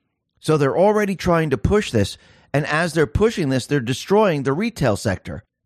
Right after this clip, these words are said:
But the people of this country, they can see exactly what's going on. They understand that this is policy driven. It's not just happening because it's happening. It's happening because the leadership in these areas, they're pushing it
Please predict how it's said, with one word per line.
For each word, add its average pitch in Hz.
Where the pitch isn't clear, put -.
But -
the -
people 196
of 151
this 123
country, 131
they 160
can 190
see 180
exactly 143
what's 165
going 170
on. 180
They 165
understand 185
that 131
this 165
is 151
policy 170
driven. 156
It's 110
not 170
just 156
happening 131
because 151
it's 123
happening. 160
It's 139
happening 147
because 156
the 143
leadership 175
in 135
these 160
areas, 151
they're 175
pushing 226
it 120